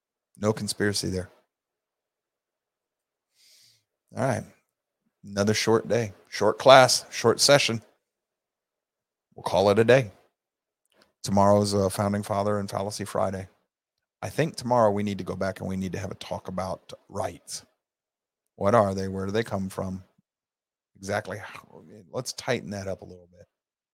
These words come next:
We live in a world that doesn't even know what a right is anymore, and yet everybody's screaming not to trample their rights.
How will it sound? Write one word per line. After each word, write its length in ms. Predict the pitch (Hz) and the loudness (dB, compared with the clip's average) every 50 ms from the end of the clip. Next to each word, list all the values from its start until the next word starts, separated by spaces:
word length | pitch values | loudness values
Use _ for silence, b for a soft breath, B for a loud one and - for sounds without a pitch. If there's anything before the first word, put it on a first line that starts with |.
| _ _ _ _ - | _ _ _ _ -10
We 100 | 95 104 | -6 -4
live 160 | 117 127 120 | -2 -2 -2
in 60 | 110 | -2
a 60 | 104 | -2
world 240 | 101 107 107 107 101 | 0 2 0 0 0
that 100 | 95 90 | -2 -4
doesn't 240 | 101 104 98 98 104 | -4 -4 -4 -4 -6
even 140 | 98 98 95 | -6 -4 -4
know 100 | 95 95 | -4 -4
what 100 | 95 87 | -6 -6
a 40 | |
right 380 | 90 90 92 95 95 95 95 - | -8 -6 -4 -4 -2 -2 -4 -6
is 280 | - 95 98 95 92 95 | -6 -6 -6 -6 -6 -6
anymore, 380 | 95 92 92 95 95 95 92 90 | -8 -8 -8 -8 -8 -8 -8 -6
and 100 | 90 95 | -6 -4
yet 140 | 95 92 | -4 -4
everybody's 400 | 95 95 95 92 95 92 92 90 | -4 -4 -4 -4 -6 -6 -4 -4
screaming 580 | - - - - - - 92 104 104 98 95 95 | -4 -4 -4 -4 -4 -4 -2 -2 -2 -2 -2 -2
not 180 | 95 95 95 - | -4 -4 -6 -6
to 80 | - 90 | -8 -10
trample 360 | - - 90 95 87 87 95 | -8 -6 -4 -4 -4 -4 -4
their 160 | 92 90 90 | -4 -4 -2
rights. 380 | 92 92 90 87 85 - - | -2 -2 -4 -4 -4 -6 -6